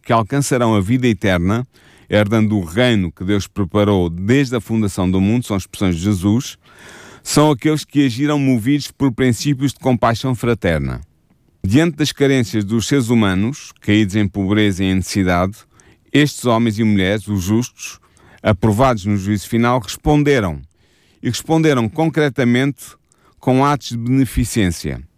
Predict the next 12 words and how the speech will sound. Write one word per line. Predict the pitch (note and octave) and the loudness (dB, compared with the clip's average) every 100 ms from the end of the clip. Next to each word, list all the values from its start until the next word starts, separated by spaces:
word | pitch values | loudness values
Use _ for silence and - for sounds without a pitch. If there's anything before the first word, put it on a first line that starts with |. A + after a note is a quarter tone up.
| _ _ _ _ _ _ - | _ _ _ _ _ _ -2
E | A#2 | 0
Jesus | A2+ C3 C#3+ | 2 2 2
dá | C#3+ | 2
exemplos. | B2 G#2+ F2 D2 C#2 - - | 0 0 -2 -6 -14 -14 -8
Eles | - A#2+ G#2+ | 0 0 2
deram | C#3 C3 G#2+ F#2+ | 2 2 0 -2
de | E2+ | -4
comer | - A#2+ B2 A2+ | -2 0 2 0
a | |
quem | F2+ G#2+ | -2 -4
tinha | F#2+ G#2+ | -2 -2
fome, | F2+ G#2 G2+ A#2 | -2 0 0 -2